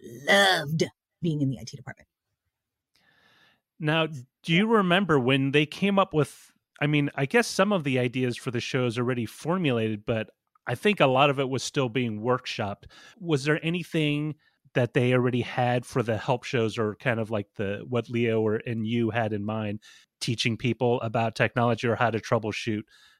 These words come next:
Speaker 2: their P Cs?
Speaker 1: Um, that was interesting 'cause we realized that we were going to be,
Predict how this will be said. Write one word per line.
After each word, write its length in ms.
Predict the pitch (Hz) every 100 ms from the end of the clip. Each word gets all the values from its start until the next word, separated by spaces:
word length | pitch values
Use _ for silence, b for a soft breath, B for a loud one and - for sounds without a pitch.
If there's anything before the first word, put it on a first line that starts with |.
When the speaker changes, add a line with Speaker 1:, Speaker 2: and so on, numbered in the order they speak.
| _
Speaker 2:
their 220 | 113 110
P 200 | 104 120
Cs? 560 | 107 - 107 104 - - _ _ -
Speaker 1:
Um, 140 | 269
that 180 | 240 359
was 140 | 415 269
interesting 520 | 240 247 208 202 170
'cause 140 | 175
we 100 | 208
realized 720 | 190 226 262 277 208 185 170 -
that 160 | 175 160
we 200 | 170 190
were 160 | 190 196
going 300 | 185 190 196
to 100 | 170
be, 560 | 151 160 151 147 131